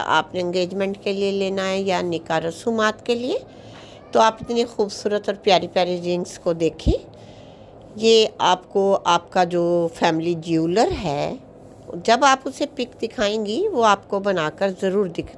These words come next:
दे देगा, क्योंकि इस तरह की जो बनी बनाई ज्वेलरी है, ये वैसे तो मुख्तलिफ ब्रांड्स की हम पिक्स के ज़रिए आपको दिखाते हैं। आप किसी भी ब्रांड का जब, यानी किसी भी वेबसाइट का विज़िट करती हैं,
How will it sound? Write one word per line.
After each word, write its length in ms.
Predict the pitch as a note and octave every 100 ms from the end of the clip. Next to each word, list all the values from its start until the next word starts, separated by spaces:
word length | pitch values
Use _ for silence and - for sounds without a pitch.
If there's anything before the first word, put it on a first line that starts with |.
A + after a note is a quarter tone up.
| -
दे 220 | F#3+ F3+
देगा, 360 | C#3+ A#2 - - - - - - - - -
क्योंकि 240 | C4 D4
इस 140 | D4+
तरह 180 | D#4 D4+
की 180 | D4+ D4+
जो 160 | C4+ C#4
बनी 240 | B3 A3+ A#3
बनाई 580 | A#3+ A#3+ A#3+ A#3+ A#3+ A#3+
ज्वेलरी 480 | F#3+ E3+ E3 F#3+ B3+
है, 80 | B3+
ये 140 | C4
वैसे 320 | G#3+ F3 A3
तो 140 | G#3 A3+
मुख्तलिफ 400 | G3+ G3+ G#3+ G#3 F#3+
ब्रांड्स 440 | F3+ E3+ F#3 -
की 220 | - G#3 G#3
हम 260 | G#3 G3 -
पिक्स 240 | F#3+ -
के 140 | - F#3+
ज़रिए 220 | F#3 F#3+
आपको 480 | F3 E3+ - F3+ F3 F3+
दिखाते 480 | E3+ - D3 - G#3
हैं। 160 | B4+ - - - - - -
आप 160 | - -
किसी 260 | B3+ - D#4+
भी 100 | D4+
ब्रांड 340 | C#4 A3+ G#3
का 120 | G3+ G#3
जब, 220 | G#3 G3 - - - - -
यानी 220 | F3+ F3+
किसी 300 | F3 G3 - A3+
भी 100 | G3+
वेबसाइट 500 | F3 D#3+ - E3 D#3
का 100 | - D#3+
विज़िट 340 | E3 F#3+ G#3
करती 360 | - E3 - F3
हैं, 220 | F#3